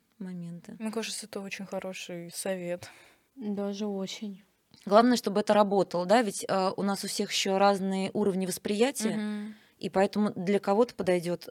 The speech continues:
Speaker 1: э, написать, для кого-то станцевать, для кого-то рассказать, для кого-то там ещё что-то. Э, что у кого работает. А способов очень много для того, чтобы сделать свою жизнь легче, ярче,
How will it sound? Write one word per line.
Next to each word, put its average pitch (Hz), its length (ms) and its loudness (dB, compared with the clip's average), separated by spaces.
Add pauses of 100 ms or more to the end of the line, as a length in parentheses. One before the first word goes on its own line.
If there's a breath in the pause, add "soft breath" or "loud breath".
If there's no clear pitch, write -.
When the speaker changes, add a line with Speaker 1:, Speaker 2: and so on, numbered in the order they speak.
Speaker 1:
э, 165 200 -4
написать, 180 680 -4 (140)
для 170 160 0
кого-то 196 340 0
станцевать, 175 760 -6
для 175 160 -2
кого-то 180 360 -2
рассказать, 170 680 -4 (360 soft breath)
для 180 140 0
кого-то 185 440 0
там 170 240 -6
ещё 180 280 -6
что-то. - 420 -8 (500 loud breath)
Э, - 120 -8 (160)
что - 300 4
у 240 60 2
кого 202 260 4
работает. 160 640 -2 (560)
А 175 160 -2
способов 220 580 -2
очень 214 340 0
много 156 480 -4 (480)
для 156 80 -14
того, 185 220 0
чтобы 180 280 -4
сделать 190 300 0
свою 185 300 -2
жизнь 220 360 0
легче, 190 600 0 (640)
ярче, 175 720 0